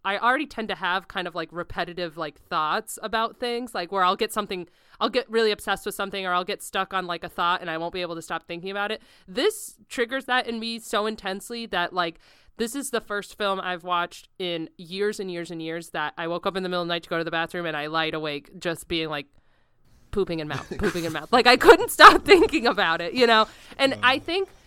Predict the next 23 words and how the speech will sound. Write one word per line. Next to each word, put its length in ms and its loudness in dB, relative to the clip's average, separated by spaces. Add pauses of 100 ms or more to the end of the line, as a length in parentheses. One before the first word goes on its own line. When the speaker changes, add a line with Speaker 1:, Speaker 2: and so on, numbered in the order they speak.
(240)
Speaker 1:
I 120 4
think 220 -4
that's 240 0
a 60 0
credit 540 -4
to 380 -8
the 320 -10
idea, 480 -4
but 140 -2
I 120 2
also 260 -2
think 180 -2
it's 140 -4
a 80 -6
credit 460 -6
to 440 -6 (400)
how 600 0
reserved 920 -4 (160)
the 160 -8
film 380 -4
actually 500 -10
is, 380 -4
because 420 -6